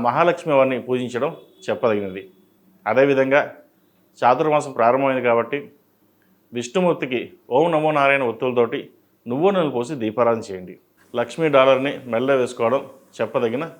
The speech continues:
సూచన. ఈ రాశిలో జన్మించిన వారికి కలిసి వచ్చే సంఖ్య ఆరు, కలిసి వచ్చే రంగు ఎల్లో.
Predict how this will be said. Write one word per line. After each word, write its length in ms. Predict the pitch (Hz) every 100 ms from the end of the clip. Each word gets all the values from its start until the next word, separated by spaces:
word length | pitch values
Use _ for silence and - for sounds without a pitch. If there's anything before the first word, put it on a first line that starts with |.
| -
సూచన. 300 | 113 98 95 92 - _ _ _ _ _ 110
ఈ 100 | 110
రాశిలో 240 | 117 127 135
జన్మించిన 340 | 127 127 131 127
వారికి 240 | 135 123 92 - _ _ 123
కలిసి 220 | 139 147
వచ్చే 160 | 143 127 123
సంఖ్య 320 | 123 123 104 - - _ 107 110
ఆరు, 180 | 123 143 - - _ -
కలిసి 200 | 127 135 151
వచ్చే 160 | 151 127
రంగు 240 | 127 120 95 - - _ _ _ _ -
ఎల్లో. 280 | 113 127